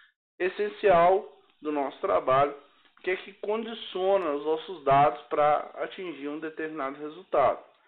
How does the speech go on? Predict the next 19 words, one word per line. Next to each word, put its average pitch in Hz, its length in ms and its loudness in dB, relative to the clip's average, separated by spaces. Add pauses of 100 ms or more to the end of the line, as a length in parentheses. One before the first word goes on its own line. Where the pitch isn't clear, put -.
(720)
<clears throat> 185 460 2
Sem 220 240 6
esse 214 160 2
pré-processamento, 156 1080 0 (220)
às 139 260 4
vezes 160 260 -4
a 151 100 -2
gente 160 180 -8
não 156 100 -4
consegue 175 460 -4
mapear 165 680 0 (480)
essa, 160 520 -2 (960)
esse 151 220 -6
padrão 156 420 2
que 160 80 -6
é 156 40 -10
formado 170 460 -2
pelos 170 280 -10
dados. 107 340 0